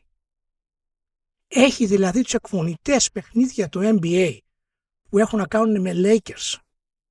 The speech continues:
με Celtics. Ο εκφωνητής να λέει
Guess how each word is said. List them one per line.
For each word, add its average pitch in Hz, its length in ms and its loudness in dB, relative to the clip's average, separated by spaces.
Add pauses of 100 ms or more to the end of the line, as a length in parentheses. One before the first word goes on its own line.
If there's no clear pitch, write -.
(580)
με 175 160 -2
Celtics. - 640 -4 (540)
Ο 190 100 4
εκφωνητής 185 720 0
να 170 160 -2
λέει 190 440 0